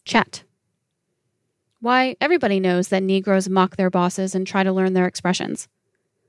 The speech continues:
I've seen three or four of them together trying to talk like their boss does. As that Negro lay in his cell at police station, he conjured up the story that he has told.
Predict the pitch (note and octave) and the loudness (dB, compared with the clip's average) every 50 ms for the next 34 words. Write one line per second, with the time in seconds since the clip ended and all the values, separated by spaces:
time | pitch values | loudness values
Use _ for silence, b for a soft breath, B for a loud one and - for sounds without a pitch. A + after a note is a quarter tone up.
0 | _ _ _ - G3 G#3 G3+ - - A3+ A3+ A3+ A3 - - A#3 A#3+ A#3 A3+ - | _ _ _ 0 2 2 2 0 -2 -4 -4 -4 -4 -4 -4 -2 -2 -2 -2 0
1 | B3+ C#4 D4+ B3+ G3+ F#3+ F#3+ G3 - G3 A#3 B3 A#3+ G3+ F#3+ F#3 - - G3+ G3+ | 2 2 2 2 2 -2 -4 -4 -4 -2 0 2 2 2 2 0 0 0 0 0
2 | G3+ G3 F#3+ - - A3+ A#3+ - - G3 F3+ - F#3 F3+ - F#3+ A#3+ - - - | 0 0 -2 0 0 0 2 2 0 -2 0 0 0 2 2 2 0 0 -2 -4
3 | - - - - - - _ _ _ _ _ _ _ _ _ _ _ _ _ _ | -4 -4 -6 -8 -12 -16 _ _ _ _ _ _ _ _ _ _ _ _ _ _
4 | _ _ _ _ _ _ _ _ _ _ _ _ _ _ _ - A#3+ A#3 A#3 D4 | _ _ _ _ _ _ _ _ _ _ _ _ _ _ _ 0 0 2 2 2
5 | E4+ E4+ C#4+ C#4+ D4 D4 C4 C#4+ C#4 C#4 C#4 C4 A3 A3 A3 A#3 A#3+ A#3 B3 C4 | 2 2 2 0 -4 -2 0 0 2 2 2 2 2 2 2 2 0 0 -2 -4
6 | B3 - - G#3+ F#3+ F#3+ F#3+ F#3+ - - G#3+ G#3+ A#3 - - G#3+ F#3 F#3 - F#3 | -4 0 2 4 4 4 4 2 0 -2 -4 -4 -2 -2 0 0 0 0 0 -2
7 | F3 F3+ F#3+ G3+ - _ _ - - F#3+ - - G#3 G#3+ B3 B3+ C4 C4+ C4+ - | -2 -2 -4 -6 -10 _ _ -8 -8 -6 -2 0 0 0 0 0 0 0 0 0
8 | D4+ C#4+ - - A3 G#3+ G#3 G#3 G#3 G3 F#3+ F#3 G3 F#3 F#3 F#3+ - - F#3 E3+ | -2 -4 -4 -2 0 2 4 4 4 2 2 2 2 2 2 0 0 -2 -4 -4
9 | - - A3 | -4 -6 -10